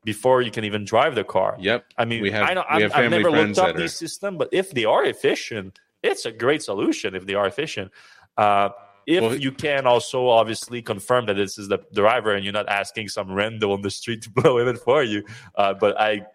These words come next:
Speaker 1: I guess that there would be ways to enforce that too with some kind of, like, uh, face detection, like, like, your
Speaker 2: I don't know.
Speaker 1: phone can do face detection.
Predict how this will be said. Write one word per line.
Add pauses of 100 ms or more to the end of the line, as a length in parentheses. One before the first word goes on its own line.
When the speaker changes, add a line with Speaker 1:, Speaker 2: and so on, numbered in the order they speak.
(220)
Speaker 1:
I
guess
that
there
would
be
ways
to
enforce
that
too
with
some
kind
of,
like, (140)
uh, (1300)
face
detection,
like,
like,
your
Speaker 2:
I
don't
know.
Speaker 1:
phone
can
do
face
detection.